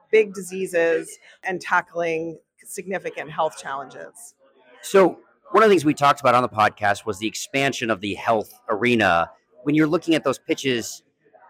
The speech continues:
Speaker 2: when you talk about food and fertility and medical device, how are you able to measure them against each other when they look so different, have different markets, have different business models?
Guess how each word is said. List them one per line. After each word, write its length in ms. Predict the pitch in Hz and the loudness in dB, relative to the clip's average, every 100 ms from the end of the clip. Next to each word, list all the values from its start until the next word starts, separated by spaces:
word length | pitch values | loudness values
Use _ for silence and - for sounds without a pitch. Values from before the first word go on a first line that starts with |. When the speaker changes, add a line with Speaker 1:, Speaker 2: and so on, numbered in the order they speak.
| _ - | _ -2
Speaker 2:
when 140 | 135 | 0
you 60 | 139 | 2
talk 100 | 143 | 2
about 200 | 123 - | 2 -2
food 600 | - 165 156 151 143 135 | 0 6 6 6 4 0
and 420 | 123 113 110 101 | 0 -2 -4 -8
fertility 880 | 113 - 170 156 139 135 131 123 117 | -14 -2 2 2 2 -2 -2 -4 -2
and 320 | 110 104 107 | -2 -4 -4
medical 300 | 139 135 127 | -2 -2 -4
device, 560 | 117 131 135 127 113 - _ | -2 2 2 0 -4 -12 _
how 300 | - - 180 | -8 0 2
are 40 | 190 | 2
you 160 | 165 | 2
able 280 | 151 147 139 | 2 0 -4
to 160 | - 123 | -8 -6
measure 400 | 113 123 135 151 | -2 -2 -2 -4
them 180 | 123 113 | -4 -2
against 400 | 117 147 156 135 | 0 0 -2 -6
each 200 | 113 120 | 0 0
other 180 | 113 | 2
when 140 | 113 113 | 0 -2
they 80 | 110 | 0
look 240 | 131 - | -2 -4
so 220 | - 147 | 2 2
different, 340 | 123 127 131 120 | 2 0 2 2
have 140 | 113 | 2
different 260 | 127 131 120 | -2 -8 2
markets, 420 | 120 120 120 - | 4 4 -2 -6
have 140 | 113 | -6
different 260 | - - 107 | -6 -8 -2
business 360 | 113 104 101 98 | -2 -2 -2 2
models? 460 | 80 78 80 - | 2 2 -4 -12